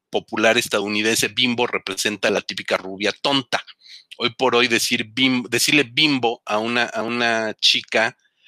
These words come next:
es como decirle nigger a un, <laughs> a un chico, no, tal cual. O sea, ya estamos en el otro polo. Una película como estas, eh, de los hermanos Wayans sería completamente impensable.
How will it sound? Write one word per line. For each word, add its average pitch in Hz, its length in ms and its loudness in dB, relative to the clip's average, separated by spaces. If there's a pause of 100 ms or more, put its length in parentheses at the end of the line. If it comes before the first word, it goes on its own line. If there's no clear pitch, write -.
(180)
es 127 200 2
como 127 220 0
decirle 117 340 2
nigger 120 500 2
a 92 120 -6
un, 98 180 -6
<laughs> - 280 -6
a 135 40 -6
un 120 140 -8
chico, 113 480 -2
no, 95 100 -12
tal 107 240 -6
cual. 170 280 0 (340)
O - 80 -10
sea, 117 160 2
ya 107 500 -2
estamos 107 400 -2
en 98 100 -4
el 92 140 -6
otro 113 260 -10
polo. 117 340 -4 (560)
Una 214 200 4
película 175 540 0
como 127 340 -4
estas, 147 540 0
eh, 101 680 -4 (480)
de 104 140 -2
los 101 180 -4
hermanos 127 360 0
Wayans 127 320 0
sería 120 340 -2 (720)
completamente 147 1700 -2
impensable. 135 1400 -2